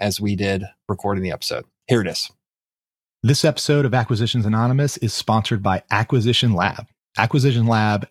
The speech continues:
Speaker 2: uh, and their team, they've been longtime supporters of the pod, and they provide a really great service for people who are looking to acquire a business.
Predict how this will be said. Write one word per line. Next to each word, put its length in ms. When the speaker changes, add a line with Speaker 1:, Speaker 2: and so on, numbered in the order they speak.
Speaker 2:
uh, 200
and 100
their 120
team, 280
they've 140
been 180
longtime 400
supporters 420
of 40
the 80
pod, 440
and 120
they 40
provide 240
a 40
really 240
great 180
service 400
for 140
people 340
who 240
are 220
looking 300
to 120
acquire 320
a 60
business. 420